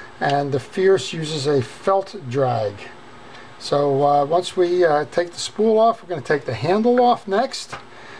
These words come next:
The handle is a screw handle, so you just simply reverse or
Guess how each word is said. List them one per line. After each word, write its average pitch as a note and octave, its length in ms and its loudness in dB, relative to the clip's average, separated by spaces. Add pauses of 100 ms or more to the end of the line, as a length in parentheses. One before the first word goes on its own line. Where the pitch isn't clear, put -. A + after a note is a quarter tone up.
(100)
The C3 120 -2
handle F#3 440 2
is D#3+ 160 0
a C#3+ 60 -4
screw F#3 380 2
handle, F#3+ 360 0
so F3 220 -6
you D#3+ 100 -6
just D3+ 300 -2
simply E3+ 300 -2
reverse D3+ 600 0
or C#3 240 -2